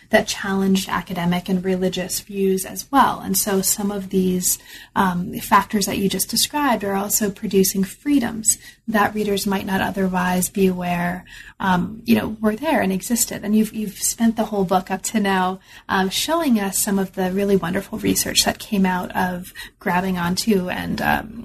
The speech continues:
you know, uh, making the most of exploiting those freedoms. Now, the final chapter also considers the implications of the book, book's findings, as I just mentioned, for science in the contemporary Arab world.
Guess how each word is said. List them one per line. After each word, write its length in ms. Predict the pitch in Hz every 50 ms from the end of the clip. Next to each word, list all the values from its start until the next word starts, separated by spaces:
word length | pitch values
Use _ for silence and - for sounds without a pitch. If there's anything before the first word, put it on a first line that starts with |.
| - -
you 120 | - 220
know, 160 | 190 - -
uh, 220 | - - - - - - -
making 340 | 220 233 233 226 - 240 214
the 60 | 190
most 340 | 185 180 185 190 - - -
of 120 | 170 -
exploiting 520 | - 180 - - - - 196 196 190 190 185
those 180 | 180 - -
freedoms. 640 | - - - 220 220 220 - - - - - - - _ - - - - - - - - -
Now, 80 | 247 240
the 80 | 233
final 380 | 233 - - 302 330 349 370 359
chapter 480 | 359 - - 202 202 202 - 208 196 -
also 340 | - 208 226 220 - 254
considers 560 | 240 - - 214 - - - 214 196 202 202 190
the 140 | - 202
implications 920 | - 196 190 - 196 - - - 190 196 - - 196 185 180 180 180 - - - - - - -
of 120 | 214 -
the 80 | 214 196
book, 200 | 190 185 185 - - - - _ -
book's 240 | - 214 214 - -
findings, 580 | - - 294 330 339 302 254 220 220 226 226 214
as 140 | 196 -
I 100 | 202 202
just 240 | 190 208 196 - -
mentioned, 560 | 220 226 254 269 269 - - 214 196 190 - - - _ _ _
for 160 | - - -
science 560 | - - - 220 202 202 202 202 202 196 - -
in 120 | 220 190
the 80 | 190 190
contemporary 920 | - - 208 185 - - 190 190 185 - 196 190 180 175 180 180 180 180 -
Arab 420 | 190 180 180 175 175 180 190 - 240
world. 440 | 254 262 247 214 185 - - -